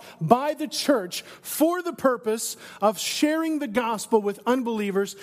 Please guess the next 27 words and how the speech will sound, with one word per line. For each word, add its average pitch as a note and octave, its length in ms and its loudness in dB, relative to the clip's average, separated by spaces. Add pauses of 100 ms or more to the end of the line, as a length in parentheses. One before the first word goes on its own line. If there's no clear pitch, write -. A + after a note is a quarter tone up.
(120)
in G3+ 160 4
other G#3 200 2
ways. F#3+ 220 -2
So A3 200 4
think - 540 0
missionary, G#3 720 -2 (160)
think - 320 2
itinerant B3+ 720 -2
evangelist. F#3+ 760 0
Don't A#3 260 2
think, G#3+ 260 0 (260)
"Ah, A3 280 2 (200)
that's F#3+ 200 2
them A3+ 360 0
and F#3 120 0
not G3 220 -2
me." F#3 320 -2 (1120)
Okay? G3 280 -2 (440)
We're E3+ 80 2
still A3+ 220 2
called A3 300 -2
to G3 80 -6
do F#3 140 0
the F3 100 0
work F3 200 -2
of E3 80 -4
evangelism. D#3 640 -2